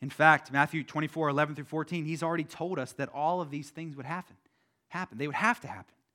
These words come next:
These are just the beginning of the birth pains, the trials, the tribulations, the struggles, the, the deaths, the natural disasters. But his gospel will be proclaimed throughout the whole world, and then, he says, the end will come.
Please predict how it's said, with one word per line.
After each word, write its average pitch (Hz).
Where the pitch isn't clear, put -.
These 190
are 185
just 190
the 185
beginning 196
of 180
the 180
birth 220
pains, 151
the 151
trials, 208
the 165
tribulations, 202
the 151
struggles, 208
the, 170
the 190
deaths, 208
the 175
natural 226
disasters. 220
But 190
his 240
gospel 147
will 269
be 226
proclaimed 220
throughout 214
the 208
whole 269
world, 147
and 233
then, 196
he 147
says, 147
the 127
end 131
will 123
come. 104